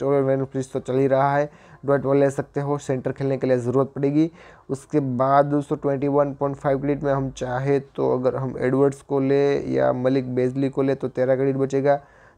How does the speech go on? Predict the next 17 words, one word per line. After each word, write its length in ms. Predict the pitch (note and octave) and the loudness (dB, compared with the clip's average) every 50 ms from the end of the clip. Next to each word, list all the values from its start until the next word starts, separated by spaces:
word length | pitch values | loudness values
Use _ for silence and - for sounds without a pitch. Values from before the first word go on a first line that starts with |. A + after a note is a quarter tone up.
| _ _ | _ _
तेरह 260 | - E3+ E3+ E3 E3 | 4 4 6 6 4
क्रेडिट 280 | D#3+ D#3+ D#3+ D#3 D3 D3+ | 4 4 2 2 2 0
में 120 | D3+ D3 | -2 0
दोस्तों 280 | C#3 D3 C#3+ D3 - C#3+ | 0 0 -2 -2 -4 -2
कोई 160 | - D3 C#3+ | -2 -2 -2
खास 420 | - - - D3 C#3 C3+ C3+ B2 C3 | -2 -2 -2 0 2 2 2 0 0
ऑप्शन 320 | C3 A#2 - - C3 B2+ | -2 -2 -2 -4 -2 -2
नहीं 300 | B2 B2 B2 B2 B2 A#2+ | 0 0 0 0 0 0
आएगा, 320 | A#2 A2+ A2+ A2+ A2+ A2+ | 0 0 0 -2 -2 -4
ठीक 200 | A2+ A#2 D#3 E3+ | -2 -2 0 0
है। 140 | B3 C4 C4 C4 _ - - _ _ - | 0 -2 -2 -4 _ -20 -20 _ _ -2
तो 100 | D#3+ D#3+ | 0 0
यहाँ 320 | D#3 C#3 D3 D3 D3 D3 | 2 2 2 2 2 -2
पे 160 | D3 - C#3 | -4 -4 -6
बेजली 380 | C3 C3 C#3 C3+ C3+ D3 D3+ C#3+ | 0 2 2 2 4 2 0 2
की 100 | C#3 C#3+ | 0 0
जगह 360 | C3+ D3 C#3 C#3+ C#3+ C#3+ | 2 4 4 4 4 4